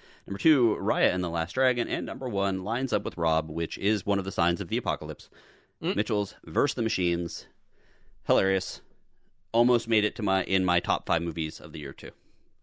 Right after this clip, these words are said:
Speaker 1: That weren't even kids' movies, but I decided not to do that.
Speaker 2: Nice.
Speaker 1: Uh, so, speaking of,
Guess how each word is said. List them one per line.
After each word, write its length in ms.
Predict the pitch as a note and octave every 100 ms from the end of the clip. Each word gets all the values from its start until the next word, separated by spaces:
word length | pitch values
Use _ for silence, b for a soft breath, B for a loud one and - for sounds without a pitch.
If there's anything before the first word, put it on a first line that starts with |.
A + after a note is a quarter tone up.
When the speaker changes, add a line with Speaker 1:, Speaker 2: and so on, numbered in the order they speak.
| _ -
Speaker 1:
That 280 | - - E2+
weren't 180 | D#2 -
even 180 | E2+ -
kids' 200 | - -
movies, 240 | - - -
but 160 | -
I 80 | -
decided 340 | D2+ - C2+ A1+
not 140 | -
to 60 | -
do 80 | -
that. 120 | - _ _ _ _ _ _
Speaker 2:
Nice. 240 | - - - _ _ _ _ - - - - - - - _ _ _ -
Speaker 1:
Uh, 200 | F#2+ G2+ - _ _ _
so, 480 | - - D3 G#3 C2 _ _ _ _ _ _ _ _ _ _ _ _
speaking 300 | _ F#3+ F3+
of, 120 | E2